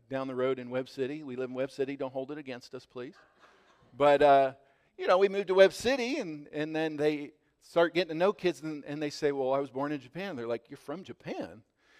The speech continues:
And even little kids are like, "You don't quite look like I would expect somebody from, especially a blonde-haired, blue-eyed one. Like, I don't, I don't get it." So, so they've actually had this confusing situation in the early years of their life. Where are we from?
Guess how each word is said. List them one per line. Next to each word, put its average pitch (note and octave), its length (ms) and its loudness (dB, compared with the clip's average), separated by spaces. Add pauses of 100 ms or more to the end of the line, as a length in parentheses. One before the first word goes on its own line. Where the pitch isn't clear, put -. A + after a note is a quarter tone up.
(140)
And D3 100 -6
even A#3 180 -2
little G#3 200 2
kids A3+ 420 -4
are C#3+ 100 -2
like, B2+ 280 0 (280)
"You D4 120 -16
don't E4+ 220 -14
quite A3 300 -10
look G#3 300 -12
like E3 320 -10
I D#3+ 60 -14
would D3+ 140 -16
expect D#3+ 420 -14
somebody D3+ 480 -12 (460)
from, C#3 260 -12
especially F3+ 400 -2
a C#3+ 40 -4
blonde-haired, D#3 420 0
blue-eyed D3+ 420 4
one. D3+ 340 -2
Like, C#3+ 240 -6
I A3+ 100 -12
don't, D#4 160 -16 (840)
I - 80 -4
don't F4 240 -6
get F#3 220 4
it." G2+ 160 -2 (460)
So, G3+ 360 0 (460)
so - 180 4
they've E4 220 6
actually A#3 400 6
had G#3+ 160 8
this G#3 160 4
confusing G#3+ 600 -6
situation F#3 720 0
in C#3 80 -4
the C3+ 100 -6
early C3+ 300 -4
years B2 240 -10
of A#2 80 -12
their G#2+ 80 -8
life. F#2+ 220 -10
Where G#3 140 4
are C4 40 -4
we B3 80 -4
from? A#3 380 2